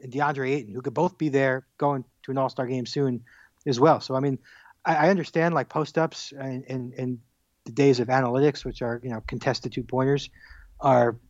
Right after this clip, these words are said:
are not, um, teams don't, don't love that idea. But if you're really, really good in the post, like Embiid and Anthony Davis, like, go to the post.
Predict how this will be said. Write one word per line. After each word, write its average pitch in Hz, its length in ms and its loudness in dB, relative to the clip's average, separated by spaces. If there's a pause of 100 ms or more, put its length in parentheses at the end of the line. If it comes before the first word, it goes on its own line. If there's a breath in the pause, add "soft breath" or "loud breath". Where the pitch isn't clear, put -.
(180)
are 120 180 -2
not, 127 460 2
um, 113 400 0
teams 135 220 -4
don't, 131 220 2 (180)
don't 127 160 -4
love 127 220 2
that 135 100 2
idea. 123 340 2
But 135 240 -4
if 147 160 -12
you're 190 140 0
really, 175 320 2
really 165 220 0
good 160 140 0
in 143 60 -4
the 135 80 -6
post, 147 440 -4 (240)
like 120 180 -4
Embiid 135 400 4
and 120 140 -2
Anthony 131 260 -4
Davis, 127 380 0
like, 104 120 -12
go 151 120 2
to 180 60 4
the 160 60 4
post. 175 340 0